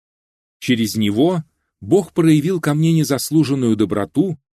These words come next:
и я стал апостолом, чтобы люди из всех народов, благодаря вере, были послушны ему и прославляли его имя. Бог избрал и вас,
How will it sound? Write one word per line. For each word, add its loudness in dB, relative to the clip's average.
и -2
я -2
стал -2
апостолом, -4
чтобы 0
люди -2
из -2
всех -2
народов, 0
благодаря 0
вере, 2
были 0
послушны -6
ему -2
и -2
прославляли -2
его 2
имя. -6
Бог 0
избрал -2
и 4
вас, -4